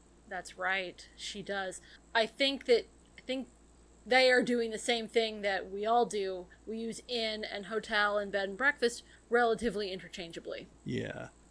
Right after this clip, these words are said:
Speaker 2: I mean, there's certainly, in terms of the number of people we see milling around for breakfast, would imply that there's more than five rooms.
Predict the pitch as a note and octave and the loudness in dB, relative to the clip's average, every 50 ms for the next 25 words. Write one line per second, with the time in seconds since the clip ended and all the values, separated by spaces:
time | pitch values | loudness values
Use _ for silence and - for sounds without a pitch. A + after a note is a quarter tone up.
0 | _ - C3 B2+ C3 C3+ C3 - - - A3+ A#3 - F#3 F3+ F3+ F3 E3 D#3 D3 | _ 2 4 8 10 10 10 8 10 10 10 10 10 8 6 6 6 6 4 2
1 | - - C#3 C3 - - F#3+ G3 G3+ G3 E3 F3 D3 C3+ C#3+ C3 C3 C#3 C#3+ D3+ | 4 6 6 6 6 8 8 8 8 8 6 4 6 8 8 8 10 10 10 8
2 | D#3 D3+ D3+ C#3 C3 - - - - C#3+ C3+ - C3+ A#2+ A#2+ A#2 A#2 - - - | 10 12 10 10 10 8 4 2 2 2 2 2 2 2 4 4 4 2 2 4
3 | C#3+ B2+ A#2+ A#2 A2+ B2 C3+ B2+ B2 A#2+ A2+ G#2+ A2+ A2+ A#2 A2+ A2+ A2+ A2+ - | 4 4 4 4 4 6 6 6 6 6 6 6 6 6 8 8 6 6 4 2
4 | - - G#2 G2+ - A#2 A2+ A#2 A2+ - - - F#2+ F#2 F#2 - - - A#2 A2 | 0 -2 -2 0 4 8 8 8 6 4 -2 0 0 0 0 -2 -6 -4 -2 4
5 | A2+ A#2 A#2 A2 G#2+ G#2+ - - - B2+ B2+ B2 A#2 A2 G#2 G#2+ G#2 G#2 - - | 6 8 8 8 6 4 0 2 6 8 10 12 12 10 10 8 6 4 4 2
6 | A2+ G#2 G#2 G#2 G#2 G2+ G2+ G2+ - - - - - - - - _ _ - C3+ | 4 6 6 6 4 4 2 0 -4 -8 -10 -12 -20 -20 -20 -20 _ _ -4 0
7 | C#3 C#3+ D3 D3+ D3 C#3 B2 A#2+ G#2+ - - B2+ A#2 A2 G#2+ G2+ G#2+ A2+ C3+ D#3 | 6 10 12 12 12 12 10 6 2 4 4 8 8 8 8 8 6 8 10 10
8 | D#3 C3 A2+ G#2+ G#2 G2+ G2 G2 F#2+ - - - - | 10 10 10 8 4 0 -2 -6 -8 -8 -10 -12 -14